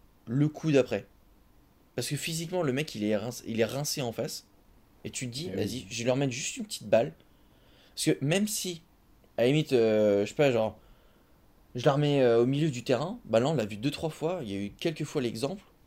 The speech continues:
Speaker 1: où Djokovic, il fait un retour, c'est en plein milieu du terrain. La balle, tu sens que, voilà, Tsitsipas, il a juste à, à la poser et puis il a fini le point.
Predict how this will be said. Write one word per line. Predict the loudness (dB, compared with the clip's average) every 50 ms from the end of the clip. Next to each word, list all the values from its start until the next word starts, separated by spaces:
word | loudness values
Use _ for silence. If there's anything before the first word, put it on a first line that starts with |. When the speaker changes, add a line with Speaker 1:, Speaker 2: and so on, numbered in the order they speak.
| _ -20 -20 _ _ _ _ _ _ _ _ -4
Speaker 1:
où | -2 -2 -2 -2 -6 _ _ _ -6
Djokovic, | -4 -4 -2 -2 -2 -4 -4 -6 -6
il | -4
fait | -4 -4
un | -2
retour, | 0 0 -2 -2 -2 -4 -10 -10 -12 _ _
c'est | -14 -10 -8
en | -8 -8
plein | -4 -2 -2 -2
milieu | 0 0 -2 -2 -2
du | -4 -6 -2
terrain. | 0 2 2 2 0 -6 -10 -16 -20 -20 _ -20 -20 -20 -20 _ _ -2
La | 0 6
balle, | 8 8 8 8
tu | 4 -2
sens | -4 -2 -2 0
que, | 0 2
voilà, | 4 6 6 8 8 8 6 6 4
Tsitsipas, | 0 -6 -12 -14 -6 -2 0 0 0 0
il | 0 0 0
a | 0
juste | 0 -2 -4 -2 2 4
à, | 4 6 6 4 2 -2 -6 -10 -20 -20 -20 -20 -4 _
à | 4 6
la | 6 6 6
poser | 4 0 0 0 0 0 -2
et | -2
puis | -4 -4 -2
il | -2
a | -2
fini | 0 -2 -6 -8 -8
le | -4
point. | -4 -4 -4 -4